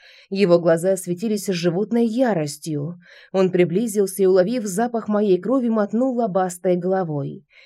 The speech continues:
Его взгляд стал удивленным и осмысленным. «Беги, быстрее, они убьют тебя, беги!»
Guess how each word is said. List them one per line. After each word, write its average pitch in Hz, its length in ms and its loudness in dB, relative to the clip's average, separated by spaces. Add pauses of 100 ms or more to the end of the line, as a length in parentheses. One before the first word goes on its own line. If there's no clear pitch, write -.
(140)
Его 185 240 2
взгляд 175 420 0
стал 190 220 2
удивленным 214 720 2
и - 20 0
осмысленным. 180 1160 -2 (600)
«Беги, 240 560 -2
быстрее, 254 640 0
они 254 180 2
убьют 302 460 2
тебя, 196 320 -2
беги!» 262 640 0